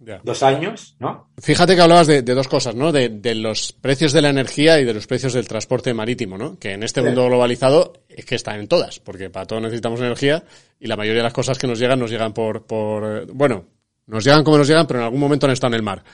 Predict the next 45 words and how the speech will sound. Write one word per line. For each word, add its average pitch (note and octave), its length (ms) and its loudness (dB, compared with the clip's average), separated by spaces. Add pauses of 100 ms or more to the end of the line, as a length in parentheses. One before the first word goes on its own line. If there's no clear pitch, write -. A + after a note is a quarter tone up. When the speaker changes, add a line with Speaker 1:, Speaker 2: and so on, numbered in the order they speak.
(240)
Speaker 1:
¿no? C#3 140 -2
Speaker 2:
Claro. C3+ 360 0 (340)
Speaker 1:
Eh, C#3+ 220 2
eh, C3+ 320 -4 (680)
¿en C#3 160 -2
qué E3+ 140 6
eres G#3 160 4
más G3+ 160 2
optimista D#3+ 600 2
que C3+ 400 0
empiece C3+ 520 0
a B2+ 80 -2
corregirse B2+ 500 -4
un A2+ 100 -6
poco A#2 300 0
estas - 240 -6
cifras A#2+ 300 -6
tan A2+ 140 -6
gordas? G2+ 280 -10
¿En G#2+ 60 -12
la G#2 100 -8
parte C#3 240 -2
de D3+ 60 2
la D3 100 4
energía C#3 400 0
o D3+ 80 2
en A#2+ 80 -2
la A2+ 80 -2
parte B2+ 240 -4
más A#2+ 180 -6
de, A2+ 300 -2 (460)
mm, A2+ 380 -10
lo A#2 140 -6
que A#2+ 80 -4
tiene B2 200 -2
que A#2+ 100 0
ver A#2+ 160 -2
con A#2 180 -6
el A2 300 -6
tapón A#2 340 -4
de, A2 280 -4
de, A2 440 -6
del A2 560 -6
transporte A2+ 400 -8
marítimo? G2 460 -12